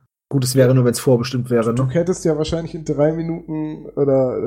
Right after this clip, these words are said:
Speaker 2: äh, sagen wir in zwei Minuten, wenn du wieder dran gewesen wärst, gedacht so, ähm, ja, okay, äh, ich werf jetzt und dann hättest du anders gewürfelt, leicht andere Handbewegung und dann wären die Würfel in einem anderen Winkel aufgeprallt und zack.
Speaker 1: Ja, vielleicht aber auch nicht.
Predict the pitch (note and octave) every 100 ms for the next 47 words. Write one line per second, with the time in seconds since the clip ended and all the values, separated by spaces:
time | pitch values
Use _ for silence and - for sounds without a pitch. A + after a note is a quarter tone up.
0 | C3+ C3 C3+ C3+ B2+ - D3 D#3 D#3 C3+
1 | C3+ D3+ C#3+ C#3+ C#3+ C#3+ C#3 C3+ C3 C#3+
2 | C3+ - D3 C3+ - - - - _ -
3 | C3 C3 B2+ B2+ B2+ _ - C#3+ C#3+ C#3+
4 | E3 E3 E3+ D3 C#3+ C#3 C3+ B2+ - C#3
5 | D3+ F3 F#3+ G3+ - - D3+ D3+ E3 E3
6 | - C#4+ A#3+ - G3 E3 F3+ D3 D#3 E3+
7 | - C#3+ E3+ - F3 F3 E3 D3+ D#3+ E3
8 | C#3+ C3 B2+ C#3 D3 C3+ D3+ D3 D#3+ D#3+
9 | D3 C3+ C#3 G3+ E3+ F#3 C#3+ A#2+ - A2+
10 | - A2+ C#3+ B3+ - _ _ _ _ _
11 | _ _ _ - C#3+ C#3+ - A2+ B2 A#2+
12 | D3 B2+ A#2+ G#2 E3 E3+ -